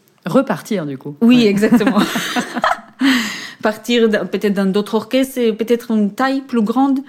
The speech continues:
Speaker 2: Parce que là, on est en musique, euh, on est quarante musiciens, donc le répertoire, il est quelque part un peu limité.
Speaker 1: Mhm.
Speaker 2: Mais voilà,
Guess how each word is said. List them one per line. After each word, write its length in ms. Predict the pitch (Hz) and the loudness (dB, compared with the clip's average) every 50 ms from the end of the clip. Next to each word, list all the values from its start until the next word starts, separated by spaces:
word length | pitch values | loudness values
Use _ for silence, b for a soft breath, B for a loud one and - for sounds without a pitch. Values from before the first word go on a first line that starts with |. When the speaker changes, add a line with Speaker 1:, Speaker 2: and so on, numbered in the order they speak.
| B B B | B B B
Speaker 2:
Parce 140 | - - - | -20 -6 -2
que 80 | 208 | 0
là, 120 | 202 214 214 | 0 2 2
on 120 | 208 208 | 2 0
est 120 | 202 196 | 0 0
en 40 | 190 | 0
musique, 420 | 190 185 185 180 185 202 196 190 - | 0 -2 -2 -2 -4 -6 -8 -8 -8
euh, 340 | 180 160 160 156 156 - - - 180 | -8 -6 -6 -6 -8 -8 -8 -6 -4
on 80 | 185 | -4
est 60 | 185 185 | -4 -2
quarante 340 | - 220 226 254 254 247 | -2 0 0 0 0 0
musiciens, 380 | 247 220 180 185 - 247 254 240 | -2 -2 -2 -4 -4 -2 0 2
donc 200 | 214 180 175 180 | 0 0 0 -2
le 80 | 196 175 | -4 -4
répertoire, 520 | 190 190 - 208 208 - - 233 240 240 | -4 -4 -6 -8 -10 -4 -2 0 0 2
il 140 | 233 208 175 | 2 0 -2
est 60 | 160 | -4
quelque 240 | - 202 185 175 202 | -4 -6 -6 -6 -6
part 200 | 190 - 202 190 | -4 -4 -4 -4
un 80 | 175 170 | -4 -6
peu 100 | 175 202 | -6 -4
limité. 400 | 190 190 185 180 180 - 294 349 - | -4 -4 -4 -4 -4 -6 -8 -4 -2
Speaker 1:
Mhm. 220 | 196 190 202 226 269 B B B B B B - | 0 0 0 0 -2 B B B B B B 0
Speaker 2:
Mais 540 | 202 202 196 190 185 185 180 180 175 175 | 2 2 4 2 2 0 0 0 0 -2
voilà, 400 | 170 160 165 170 147 147 - 190 | -2 -2 -2 -2 -2 -2 -2 -2